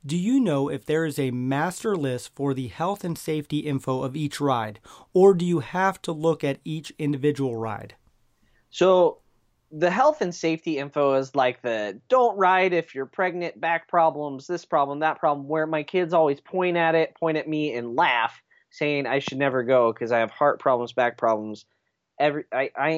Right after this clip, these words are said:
Speaker 2: am the list other than pregnant, yet I go on a lot of 'em. Anywho, the, Disney doesn't really have, like, a master list that's easy to navigate. You kinda have to look at each individual ride, but I can tell you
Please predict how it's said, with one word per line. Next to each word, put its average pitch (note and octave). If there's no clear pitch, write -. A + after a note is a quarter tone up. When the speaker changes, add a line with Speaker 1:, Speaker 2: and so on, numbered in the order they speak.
Speaker 2:
am F#3
the D3+
list D#3+
other C#3+
than A#2+
pregnant, B2+
yet C#3
I B2
go C3
on B2
a A2
lot G2+
of E2
'em. F2+
Anywho, B2
the, A3
Disney D#4
doesn't A#3
really F3+
have, E3
like, C3+
a B2+
master D#3
list C#3
that's A#2+
easy D3+
to G#2+
navigate. C#3
You C3
kinda F3
have A3+
to A3+
look G3
at F3
each D#3+
individual C#3
ride, A#2+
but E3+
I E3+
can A#3
tell A#3
you F3